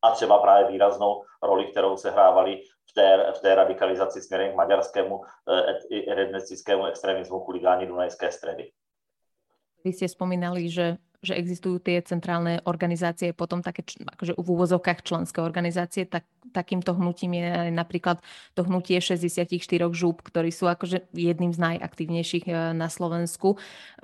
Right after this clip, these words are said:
Speaker 2: Je to možné chápať tak, že to do istej miery funguje ako nejaký franchise, že, že je tam nejak-, nejaký vzor vlastne z Maďarska a potom ono sa to nejakým spôsobom, e, sa dostane aj na tie územia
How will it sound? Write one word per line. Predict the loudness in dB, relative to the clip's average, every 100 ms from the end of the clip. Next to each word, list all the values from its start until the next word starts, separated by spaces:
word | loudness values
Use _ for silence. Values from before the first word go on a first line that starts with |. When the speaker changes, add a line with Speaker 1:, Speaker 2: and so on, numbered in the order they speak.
| -20 _ -10
Speaker 2:
Je | 0 0
to | 4 4 4 2 -2 -4
možné | 0 2 2 2 0
chápať | 0 0 0 -4 -4
tak, | -2 -2 -2
že | -4 -4
to | -2 0 2 0 -2
do | -2
istej | -2 0 -2
miery | 0 0 -2
funguje | -2 -2 2 2
ako | 0 -2
nejaký | -2 -4 -6
franchise, | -6 -8 -6 -4 -2 -2 -4 -8 -6
že, | -2 -2 -2 -6 -20 _
že | 0
je | 2
tam | 0 0
nejak-, | -2 -2
nejaký | 2 2 0 -2
vzor | 2 2 2 -2 _
vlastne | -2 -2 -2 -4
z | 0
Maďarska | 0 0 -2 0 -2 -2 _ -20 _
a | -6
potom | -4 -2 -2 -4 -2
ono | -2 -2
sa | -4
to | -4
nejakým | -4 -4 -6
spôsobom, | -6 -8 -6 -4 -4 -4 -6
e, | -10
sa | -6 -6
dostane | -6 -4 -4 -4 -6 -8 -18 -8
aj | -6
na | -6
tie | -4 -4
územia | -4 -4 -4 -4 -8